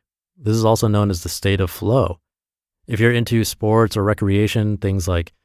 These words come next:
surfing or skiing, I'm not, actually, but surfers talk about how when they're concentrating on balancing and riding a wave, they're not thinking about anything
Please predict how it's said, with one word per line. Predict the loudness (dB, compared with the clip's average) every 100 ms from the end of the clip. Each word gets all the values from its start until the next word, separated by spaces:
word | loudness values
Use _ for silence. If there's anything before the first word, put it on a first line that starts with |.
| _ _
surfing | 0 0 2 2 2 0
or | -4
skiing, | -8 -2 2 2 0 -4 _ _ _ _ _
I'm | -2 0
not, | -4 -6 -8
actually, | -8 -4 -4 -4 -4 _ _ _ _ _
but | -10 -2
surfers | 0 2 0 2
talk | 0 2
about | 2 4 2
how | 0 0 0
when | 0 -2
they're | -2 -4
concentrating | -4 -6 -4 -4 -2 -2
on | -4
balancing | -2 -2 0 -2 -4 -4 -4
and | -2
riding | 0 0 0
a | 0
wave, | 2 2 2 -2 _ _ _ _ _
they're | 0
not | 0 2
thinking | 0 2
about | 2 2 2
anything | 0 0 0 -4 -6